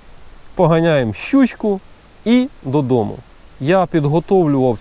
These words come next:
цю розповідь, щоб не упустити взагалі нічого.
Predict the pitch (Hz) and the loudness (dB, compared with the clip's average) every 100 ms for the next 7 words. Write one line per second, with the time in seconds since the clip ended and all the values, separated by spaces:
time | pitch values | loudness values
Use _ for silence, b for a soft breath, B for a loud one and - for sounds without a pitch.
0 | - 147 151 - 127 107 104 - - - | 0 0 -4 -6 -6 -6 -8 -14 -20 -12
1 | - 156 151 170 190 190 175 170 180 208 | -4 0 2 2 2 2 0 -2 -2 -4
2 | 190 - 208 147 117 139 143 135 117 127 | -4 -2 0 0 -2 -2 -2 0 0 -2
3 | - 214 196 175 | -2 -2 -2 -4